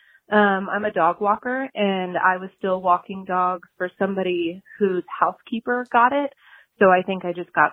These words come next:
some residual, um, pieces of the virus from that housekeeper. Um, but my case of it, I had my che-, my chest was really tight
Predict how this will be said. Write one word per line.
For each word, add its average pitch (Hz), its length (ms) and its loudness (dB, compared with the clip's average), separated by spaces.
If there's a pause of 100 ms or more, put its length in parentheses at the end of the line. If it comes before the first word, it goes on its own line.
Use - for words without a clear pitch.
some 185 160 -2
residual, 170 880 -4
um, 175 600 0 (640)
pieces 165 580 -4
of 165 180 -8
the 170 120 0
virus 160 480 0
from 185 140 -4
that 170 140 -4
housekeeper. 185 600 -4 (600)
Um, 208 500 2
but 214 220 -2
my 226 340 0 (100)
case 220 220 -6 (100)
of 202 180 0
it, 185 300 -6 (100)
I 196 500 0
had 185 260 -8
my 196 160 -4 (220)
che-, 202 200 2 (140)
my 202 100 -6 (180)
chest 294 260 2
was 214 160 0
really 185 240 -2 (120)
tight 180 240 2